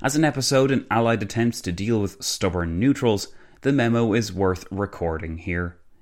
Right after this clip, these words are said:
It read, "The four Allied and associated powers consider it of vital importance in the interests of the general peace, which they are earnestly striving to conclude at the earliest possible moment,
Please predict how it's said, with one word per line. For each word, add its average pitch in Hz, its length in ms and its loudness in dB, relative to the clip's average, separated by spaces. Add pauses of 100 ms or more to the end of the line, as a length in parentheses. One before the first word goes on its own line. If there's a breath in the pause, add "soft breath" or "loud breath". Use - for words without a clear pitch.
(160)
It 87 240 -4 (140)
read, 98 320 0 (4000)
"The 127 120 -2
four 180 340 4
Allied 143 380 6
and 143 100 4
associated 120 640 0
powers 113 440 2
consider 127 480 2
it 131 60 2
of 135 120 2
vital 139 380 2
importance 107 600 0
in 87 100 0
the 104 120 2
interests 123 440 -2
of 92 100 -6
the - 60 -6
general 92 380 -2
peace, 123 460 -4
which - 260 -8
they 85 120 -2
are 82 300 -6
earnestly 90 480 -2
striving 87 420 -2
to 87 100 -8
conclude 107 400 -2
at 101 80 -2
the - 140 -6
earliest 95 360 0
possible 87 360 -4
moment, 113 360 2